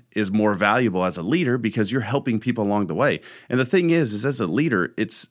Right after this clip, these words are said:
it's okay to sometimes pass the torch and say, "You know, this is uncharted for me. You're somebody that people look up to. You have a lot of knowledge in this.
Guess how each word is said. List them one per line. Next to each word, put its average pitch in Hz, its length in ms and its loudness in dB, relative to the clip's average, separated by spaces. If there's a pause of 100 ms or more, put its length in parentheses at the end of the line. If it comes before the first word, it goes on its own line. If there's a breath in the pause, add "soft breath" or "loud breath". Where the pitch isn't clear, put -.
it's 151 180 -2
okay 139 680 0 (140)
to 107 140 -6
sometimes 120 480 -2
pass 127 380 -4
the 82 180 -10
torch 139 440 -2
and 92 140 -4
say, 87 320 2 (420 soft breath)
"You 110 120 -2
know, 113 100 2
this 110 180 -2
is 101 80 -2
uncharted 107 560 0
for 117 120 -2
me. 120 340 2 (300 soft breath)
You're 104 140 0
somebody 110 280 2
that 101 180 2
people 107 220 -2
look 101 160 -2
up 117 200 0
to. 117 100 -2
You 107 320 0
have 104 100 2
a 90 40 -2 (100)
lot 104 100 2
of 82 60 -4
knowledge 110 360 0
in 123 100 0
this. 135 220 0